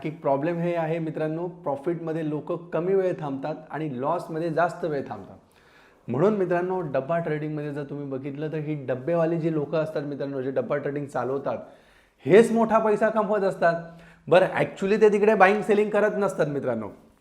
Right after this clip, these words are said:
जर तुम्ही इकडे त्यांना सांगितलं गोल्ड बाय करा, तर actually ते गोल्ड बाय करत नसतात.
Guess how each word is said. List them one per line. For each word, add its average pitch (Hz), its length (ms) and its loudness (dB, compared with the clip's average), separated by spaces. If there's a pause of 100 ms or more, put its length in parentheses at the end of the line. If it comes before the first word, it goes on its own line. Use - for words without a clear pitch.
(120)
जर 202 100 0
तुम्ही 160 300 0
इकडे 165 200 0
त्यांना 160 180 -2
सांगितलं 151 400 0
गोल्ड 143 220 2
बाय 139 160 2
करा, 131 220 0
तर 127 200 0
actually 165 320 -6
ते 185 80 4
गोल्ड 175 240 6
बाय 180 160 4
करत 175 260 2
नसतात. 160 360 -6